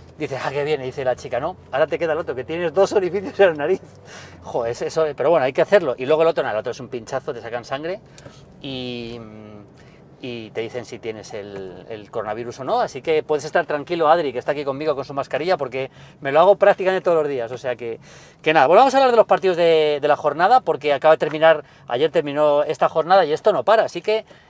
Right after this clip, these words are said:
eh, hoy viernes ya empieza la siguiente jornada. Y bueno, vamos a hablar yo,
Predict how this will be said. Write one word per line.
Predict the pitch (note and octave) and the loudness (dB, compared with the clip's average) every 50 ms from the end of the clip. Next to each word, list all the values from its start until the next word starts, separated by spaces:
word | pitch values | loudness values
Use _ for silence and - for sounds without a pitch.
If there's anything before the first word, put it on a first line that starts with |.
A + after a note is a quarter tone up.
| _ _ | _ _
eh, | - D#3 D3 D3+ - - | -4 -2 -2 -2 0 2
hoy | E3+ F3+ G3 G3 F#3+ | 4 4 4 2 -2
viernes | F3+ G#3 G#3+ A3 G3+ G3+ A3 B3 D4 - - - - _ - _ _ _ _ _ | 2 2 4 4 4 0 -4 -6 -6 -8 -14 -20 -20 _ -20 _ _ _ _ _
ya | B2+ C#3 E3 | 0 0 0
empieza | E3+ D3 F#3 F#3+ - A#3+ | 2 2 -2 0 2 2
la | A#3 G#3+ | 0 0
siguiente | - D#3+ D3 E3 D#3+ D3 D#3+ | -2 -4 -6 -8 -6 -6 -8
jornada. | C#3+ - C#3+ A#2+ C#3 F#3+ B3 B3 F3+ - | -6 -4 -6 -4 -2 -4 -4 -4 -4 -6
Y | - B2 | -8 -6
bueno, | C3+ G3+ G#3 G3 F#3+ | -4 -4 -4 -2 -4
vamos | D#3+ F3+ A3 - | -2 -4 -2 -2
a | F#3+ | -2
hablar | D#3+ F#3+ A#3 B3 | -2 -2 -2 -4
yo, | A3+ B3+ B3+ | -4 -8 -10